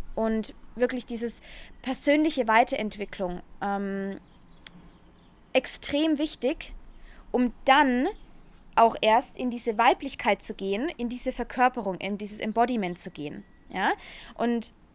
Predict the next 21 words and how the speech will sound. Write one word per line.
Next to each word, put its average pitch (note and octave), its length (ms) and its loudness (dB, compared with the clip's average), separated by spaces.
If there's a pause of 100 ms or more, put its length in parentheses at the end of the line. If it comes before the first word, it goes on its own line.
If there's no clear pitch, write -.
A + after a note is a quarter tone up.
(440)
das D4 140 4
ist D4 140 0
quasi B3+ 260 4
das, A3+ 140 -2
was G#3+ 160 -2
wir G#3 80 -4
machen. G#3 280 2 (340)
Wir A#3 120 -2
gehen C#4 400 2 (200)
vom E4+ 440 4
Kopf, - 560 0 (180)
ja, D4+ 280 2 (140)
über A3+ 220 0
Glaubenssätze A#3+ 720 2
auflösen, G#3+ 520 2
Ängste - 380 -2
auflösen, G#3+ 640 0 (320)
in D#4+ 340 2
den B3+ 200 -2
Körper G3+ 540 0 (300)
mit - 340 0